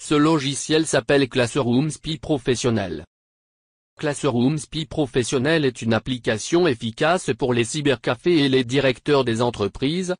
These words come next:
Elle vous permet d'enregistrer tout ce, ce que l'employé fait sur sa machine, comme une caméra de surveillance. Vous pouvez également l'envoyer un message texte et bloquer sa machine si vous le trouvez ne respecte pas les lois du travail.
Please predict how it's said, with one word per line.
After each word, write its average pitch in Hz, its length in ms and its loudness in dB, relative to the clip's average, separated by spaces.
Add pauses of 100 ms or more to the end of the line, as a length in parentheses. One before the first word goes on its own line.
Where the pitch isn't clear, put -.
(140)
Elle 135 180 4
vous 131 160 -2
permet 131 360 2
d'enregistrer 117 680 2 (100)
tout 190 140 -2
ce, - 180 -4
ce 110 140 -6
que 110 140 -2
l'employé 127 680 2
fait 110 220 -2
sur 120 180 -2
sa 117 160 0
machine, 120 580 0 (220)
comme 139 180 2
une 135 200 4
caméra 120 500 0
de 104 160 2
surveillance. 110 720 -2 (680)
Vous 127 180 0
pouvez 127 480 0
également 127 460 2
l'envoyer 107 580 0
un 117 100 2
message 135 560 0
texte 151 360 -2
et 127 60 -2
bloquer 120 500 -2
sa 107 160 -2
machine 135 520 2
si 131 160 -4
vous 123 140 2
le 127 140 4
trouvez 127 480 0
ne 135 120 2
respecte 131 580 0
pas 147 200 2
les 123 160 2
lois 117 240 2
du 113 160 -6
travail. 80 560 -8